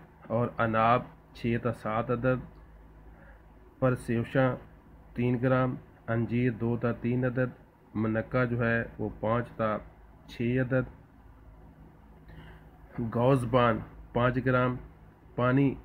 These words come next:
एक किलो, इसको जोश दें। तो जो एक किलो पानी जो है उसके अंदर सबको मिलाकर जोश दें।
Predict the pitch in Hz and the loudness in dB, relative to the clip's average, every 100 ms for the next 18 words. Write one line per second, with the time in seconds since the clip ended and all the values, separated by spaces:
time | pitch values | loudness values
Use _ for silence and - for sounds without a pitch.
0 | 120 127 - 131 123 127 131 - - - | -2 -2 -2 -2 0 -2 -4 -14 -20 -10
1 | 123 - 131 117 110 127 127 131 131 143 | -8 -6 -4 -2 0 -2 0 2 2 0
2 | - - - - 113 104 110 - - - | -6 -20 -20 -10 -6 -6 -6 -14 -20 -20
3 | - - 113 123 - 127 123 120 117 131 | -20 -8 -4 -2 0 0 0 2 2 2
4 | 123 123 127 131 120 - 127 120 120 113 | 2 4 6 4 2 -4 -2 -2 -2 -2
5 | 117 117 117 110 110 113 120 107 98 123 | -4 -2 -2 2 2 2 0 -4 -2 -4
6 | - 131 127 | -2 -2 -2